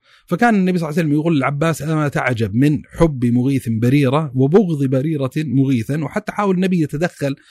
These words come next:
فقال له، فقال النبي صلى الله عليه وسلم لبريرة، قال لها: "آه، يعني، آه،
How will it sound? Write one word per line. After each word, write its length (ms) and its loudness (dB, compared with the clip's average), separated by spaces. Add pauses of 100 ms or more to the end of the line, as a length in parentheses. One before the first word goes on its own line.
(360)
فقال 400 2
له، 300 -4
فقال 300 -2
النبي 160 0
صلى 140 -6
الله 120 -4
عليه 100 0
وسلم 360 2 (120)
لبريرة، 520 0
قال 300 0 (120)
لها: 340 0 (640)
"آه، 880 -2
يعني، 580 -2
آه، 160 -6